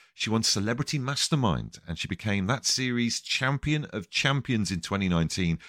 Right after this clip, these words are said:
with a specialist round on Space nineteen ninety-nine. She appeared in a Moonbase Alpha costume.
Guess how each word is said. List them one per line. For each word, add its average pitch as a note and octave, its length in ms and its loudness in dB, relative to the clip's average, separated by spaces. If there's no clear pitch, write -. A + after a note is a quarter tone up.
with F2 100 0
a E2+ 60 0
specialist - 600 -2
round G2 300 2
on D2 140 -8
Space - 560 -2
nineteen F2 500 0
ninety-nine. E2 540 2
She - 140 -10
appeared G2+ 360 0
in G#2+ 80 0
a G#2+ 60 6
Moonbase B2 720 2
Alpha G2+ 360 -4
costume. - 640 -2